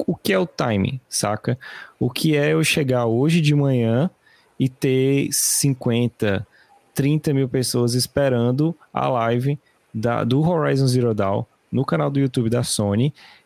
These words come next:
E, tipo assim, ela tava só passando o cenário, velho.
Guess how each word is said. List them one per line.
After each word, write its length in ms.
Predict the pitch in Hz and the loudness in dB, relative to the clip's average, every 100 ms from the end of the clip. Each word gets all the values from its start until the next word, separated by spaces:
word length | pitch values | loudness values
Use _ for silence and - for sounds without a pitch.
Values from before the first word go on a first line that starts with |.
| _ | _
E, 140 | 294 294 | -2 0
tipo 200 | 285 269 | 0 -2
assim, 280 | - 311 233 | -2 0 0
ela 120 | 180 | 0
tava 180 | 190 175 | -2 -2
só 140 | 180 | -4
passando 340 | - 185 190 | -4 -2 -2
o 40 | 180 | 0
cenário, 540 | - 196 196 196 185 | 0 0 0 2 0
velho. 420 | 151 110 95 117 | 0 0 -2 -6